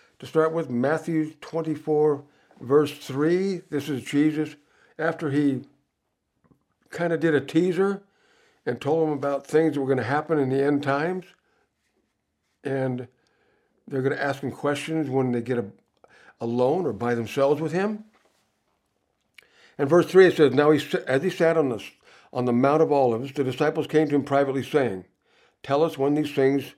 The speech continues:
will be, and what will be the sign of your coming and the end of the age?'" Those three things. When, when these things are gonna be, and what will be the sign of your coming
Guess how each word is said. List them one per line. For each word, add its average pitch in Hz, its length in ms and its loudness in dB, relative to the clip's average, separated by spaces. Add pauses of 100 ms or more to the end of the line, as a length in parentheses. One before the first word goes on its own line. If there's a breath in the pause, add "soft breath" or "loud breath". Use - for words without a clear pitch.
will 135 160 -2
be, 156 260 0 (840)
and 123 180 -2
what 143 180 2
will 160 80 0
be 147 140 0
the 147 80 -2
sign 131 380 0
of 131 80 -2
your 147 160 -2
coming 139 500 -2 (420 soft breath)
and 165 160 0
the 175 140 2
end 135 140 2
of 160 80 2
the 175 100 4
age?'" 185 400 -2 (880)
Those 131 400 2
three 143 240 0
things. 143 380 -4 (800 loud breath)
When, 127 380 -2
when 123 500 -4
these 139 180 -4
things 135 240 0
are 131 40 -4
gonna 139 200 -2
be, 123 320 -6 (800)
and 117 180 -8
what 131 120 0
will 143 80 -4
be 139 100 -2
the 135 100 0
sign 135 360 -2
of 127 80 -2
your 131 140 0
coming 139 760 -6